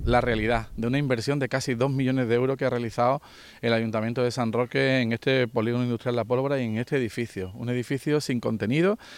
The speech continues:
pero a disposición de la Junta de Andalucía para que ofrezca la formación profesional destinada a aquellos jóvenes adolescentes que tienen problemas, en este caso de absentismo escolar, y que deciden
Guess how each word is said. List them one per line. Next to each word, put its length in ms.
pero 180
a 20
disposición 600
de 100
la 80
Junta 220
de 60
Andalucía 540
para 180
que 80
ofrezca 540
la 120
formación 500
profesional 640
destinada 540
a 80
aquellos 320
jóvenes 380
adolescentes 720
que 580
tienen 440
problemas, 460
en 80
este 180
caso 240
de 60
absentismo 500
escolar, 420
y 100
que 140
deciden 460